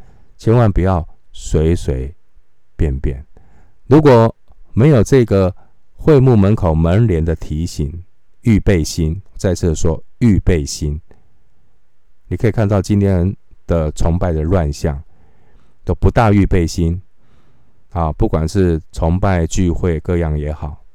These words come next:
大家都是懒懒散散、三三两两、迟到的迟到。你觉得这样的一个敬拜的态度，神会悦纳吗？如果今天是总统约见你，你敢迟到吗？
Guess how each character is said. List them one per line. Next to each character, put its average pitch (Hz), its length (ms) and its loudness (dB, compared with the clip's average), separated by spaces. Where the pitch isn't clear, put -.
大 95 160 -2
家 92 180 0
都 95 140 -2
是 87 260 -4
懒 90 240 0
懒 82 200 0
散 87 240 0
散、 82 280 -2
三 101 280 0
三 98 280 0
两 82 240 -2
两、 73 240 -4
迟 - 240 -4
到 104 180 0
的 80 100 -2
迟 - 280 -8
到。 76 280 -4
你 95 180 2
觉 110 180 4
得 117 180 4
这 135 140 0
样 120 100 4
的 98 160 2
一 95 40 0
个 87 360 0
敬 110 280 2
拜 95 160 0
的 85 120 -2
态 90 240 0
度， 85 260 0
神 87 480 0
会 107 360 2
悦 95 260 4
纳 85 260 0
吗？ 69 240 -6
如 120 120 4
果 120 100 8
今 123 180 4
天 120 220 4
是 107 380 4
总 101 280 2
统 90 240 2
约 98 160 4
见 90 300 2
你， 71 140 -2
你 92 140 0
敢 78 200 -4
迟 78 260 -6
到 85 200 -2
吗？ 71 300 -8